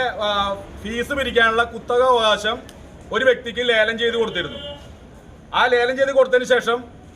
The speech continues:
മൂന്നാല് മാസം, മൂന്നാലഞ്ച് മാസം കഴിഞ്ഞപ്പോൾ ആ വ്യക്തി നഗരസഭയിൽ ഒരു കത്ത് കൊടുക്കുകയാണ്, "ഇവിടെ മറ്റു പല വണ്ടികളോട് പാർക്ക് ചെയ്യുന്നതിൻ്റെ പേരിൽ, നഷ്ടത്തിലായതിൻ്റെ പേരിൽ ഞങ്ങളത് പിരിക്കണില്ല,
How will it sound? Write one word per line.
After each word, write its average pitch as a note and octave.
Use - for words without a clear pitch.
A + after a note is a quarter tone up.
മൂന്നാല് B3
മാസം, B3+
മൂന്നാലഞ്ച് A#3+
മാസം B3+
കഴിഞ്ഞപ്പോൾ A#3
ആ A#3
വ്യക്തി A#3+
നഗരസഭയിൽ G#3+
ഒരു B3
കത്ത് A#3
കൊടുക്കുകയാണ്, G3+
"ഇവിടെ B3
മറ്റു B3+
പല C#4
വണ്ടികളോട് A#3+
പാർക്ക് A#3+
ചെയ്യുന്നതിൻ്റെ A#3+
പേരിൽ, A3
നഷ്ടത്തിലായതിൻ്റെ A#3+
പേരിൽ G#3+
ഞങ്ങളത് A3+
പിരിക്കണില്ല, G3+